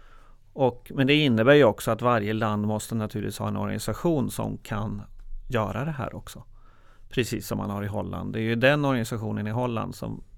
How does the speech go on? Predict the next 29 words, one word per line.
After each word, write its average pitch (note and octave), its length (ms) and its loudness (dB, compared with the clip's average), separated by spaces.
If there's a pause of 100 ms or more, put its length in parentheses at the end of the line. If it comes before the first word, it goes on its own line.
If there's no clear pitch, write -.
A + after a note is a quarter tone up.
(260)
har C3+ 160 -4
fyra G#2+ 300 -2
personer G#2 480 -6
som G#2+ 160 -10
satt - 320 -8
på - 100 -10
government G#2 460 -6
som G#2+ 160 -6
bara G#2 380 -2
jobbar G#2+ 360 -6
med G#2 220 -8 (420)
molnlicensiering. A2 1040 -6 (1120)
Och A#2 160 -2
sen A2+ 220 0
så C3 220 2
är, A#2 360 2
nu B2 280 2
gör A#2+ 100 4
man A2+ 160 2
samma A2+ 240 0
sak G#2+ 300 -4
i A2 160 0
många G#2+ 260 0
andra G#2 240 -4
utav G2+ 220 -4
de A2 100 0
andra G2+ 200 -4
europeiska - 500 -8
länderna. G2+ 400 -10